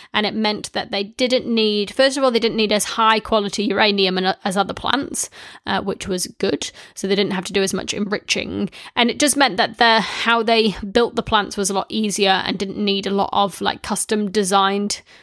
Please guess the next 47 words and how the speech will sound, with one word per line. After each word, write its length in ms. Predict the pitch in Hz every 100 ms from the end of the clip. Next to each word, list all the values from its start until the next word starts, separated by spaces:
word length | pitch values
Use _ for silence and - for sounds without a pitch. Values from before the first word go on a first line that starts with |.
| _
equipment. 380 | - 294 311 311
Like, 140 | 208
a 40 | 202
lot 160 | 202
of 120 | 196 -
the 60 |
things, 540 | 208 214 196 190 190 -
a 60 | 214
lot 100 | 214
of 40 |
the 60 | 208
building 280 | 214 202 202
materials 440 | 196 190 185 180
could 100 | 190
be 100 | -
constructed 560 | 214 190 - - - -
on 120 | 196
site 420 | - 208 - -
rather 220 | 196 202
than 100 | 196
having 240 | 190 196 190
to 100 | -
be 140 | 196 - - - -
constructed 560 | 196 - - 214 196
by 180 | - 95
a 80 | -
specialist 540 | - - - 202 -
and 100 | -
then 80 | -
s-, 160 | 185 - -
and 100 | 196
then 120 | 185
shipped 340 | - - -
in. 220 | 208 208 - - - -
So 340 | - 262 233 - _ -
it 180 | - 220
meant 280 | 254 220 247
that 200 | - 214
they 220 | 226 220
were 400 | 208 233 220 214
pretty 260 | - 214
quick 400 | 208 - - - - - -
to 560 | 240 226 214 208 220
create 580 | - 320 359 294 - - -
and 160 | 196
quick 300 | - 254 -
to, 340 | - 214 208